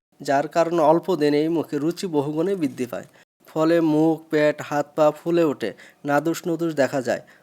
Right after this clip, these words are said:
অনেকটা মুন ফেসের মতো হয়। মানুষ মনে করে ভিটামিন খেয়ে স্বাস্থ্য হয়েছে, কিন্তু হয়েছে তার বিপরীত। এই হেলফিট নামক ওষুধের মধ্যে অতিরিক্ত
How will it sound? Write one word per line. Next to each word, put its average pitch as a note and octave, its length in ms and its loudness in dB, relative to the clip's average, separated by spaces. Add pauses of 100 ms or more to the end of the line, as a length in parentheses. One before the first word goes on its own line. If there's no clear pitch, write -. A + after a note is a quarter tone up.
(240)
অনেকটা E3+ 420 0
মুন F3 260 2
ফেসের D#3+ 380 -2
মতো D3 280 0
হয়। A2 220 -8 (140)
মানুষ D#3+ 460 -2
মনে F3+ 220 0
করে E3 460 2
ভিটামিন D#3+ 420 -2
খেয়ে E3 240 -4
স্বাস্থ্য C#3 360 -4
হয়েছে, A#2 440 -6 (380)
কিন্তু F3 300 0
হয়েছে D#3+ 300 2
তার D#3+ 200 0
বিপরীত। C#3+ 500 -2 (600)
এই E3 160 2
হেলফিট F#3+ 560 -2
নামক F#3 380 2
ওষুধের E3 420 0
মধ্যে B2+ 340 2
অতিরিক্ত F3 540 0